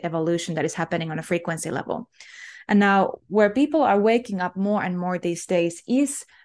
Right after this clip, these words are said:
the living light. Eternal light is the other way to say it, which is really God, uh, God's light beyond any religion's, uh, boxes where we would put this. It, this is multi, uh,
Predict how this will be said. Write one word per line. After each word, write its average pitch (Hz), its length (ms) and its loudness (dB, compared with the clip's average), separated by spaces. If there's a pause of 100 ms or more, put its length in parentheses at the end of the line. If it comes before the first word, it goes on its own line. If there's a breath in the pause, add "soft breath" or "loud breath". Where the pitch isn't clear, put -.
(160)
the 190 100 0
living 185 380 2
light. 131 420 -8
Eternal 208 420 2
light 170 220 0
is 170 100 -6
the 160 100 0
other 165 140 -2
way 160 140 -2
to - 80 -6
say 127 300 -4
it, - 180 -12 (380 loud breath)
which 208 160 2
is 202 120 0
really 247 340 6
God, 180 480 0 (180)
uh, 196 40 -4 (160)
God's 208 380 2
light 160 400 0 (140)
beyond 180 320 -2
any 190 200 0
religion's, 180 960 -2
uh, 170 500 2 (1000)
boxes 175 680 0
where 175 160 0
we 175 80 0
would 170 200 -2
put 175 220 -2
this. - 280 -4
It, 185 120 -4
this 190 160 -2
is 190 160 0
multi, 202 680 0
uh, 170 300 -2